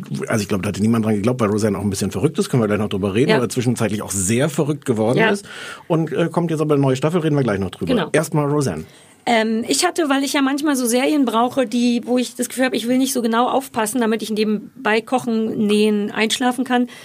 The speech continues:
Speaker 2: das nochmal rausgekramt, weil ich mich daran erinnert hatte, das, glaub ich, mal okay gefunden zu haben. Ich hab's nie am Stück gesehen, immer nur damals im Fernsehen in Wiederholung.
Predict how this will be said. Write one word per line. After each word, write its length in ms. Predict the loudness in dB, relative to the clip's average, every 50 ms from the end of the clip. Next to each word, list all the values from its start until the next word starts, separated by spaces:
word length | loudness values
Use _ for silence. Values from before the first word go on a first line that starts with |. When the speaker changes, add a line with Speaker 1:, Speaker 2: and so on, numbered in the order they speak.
| -20 -20 -20 -6 0
Speaker 2:
das 180 | 0 0 2 2
nochmal 540 | 0 2 2 2 2 2 2 2 0 -2
rausgekramt, 760 | -4 -8 -6 -2 0 0 0 0 -4 -6 -4 0 0 0 2 2
weil 120 | 2 2
ich 80 | 2 0
mich 160 | -2 -2 0
daran 220 | 0 0 2 2
erinnert 500 | 0 0 2 2 2 2 2 0 -2 -4
hatte, 220 | -4 -2 -2 -2 0
das, 260 | 0 -2 -2 -2 -2
glaub 260 | 0 2 2 2 2
ich, 140 | 0 0 0
mal 260 | 0 2 2 2 2
okay 300 | 0 -2 -2 0 0 0
gefunden 320 | 0 -2 -2 -2 -2 -2
zu 100 | 0 -2
haben. 300 | -2 0 0 0 0 0
Ich 80 | -2 -2
hab's 160 | -2 -2 0
nie 120 | 0 2 2
am 120 | 0 0
Stück 220 | -2 -2 -4 -2
gesehen, 260 | -2 0 2 4 4 4
immer 180 | 4 2 2
nur 140 | 4 2 2
damals 400 | 2 2 2 2 0 0 0 -4
im 120 | -6 -4
Fernsehen 380 | -4 -4 -2 -2 0 0 0 0
in 140 | 2 0 0
Wiederholung. 480 | 0 0 0 0 0 0 -2 -2 -4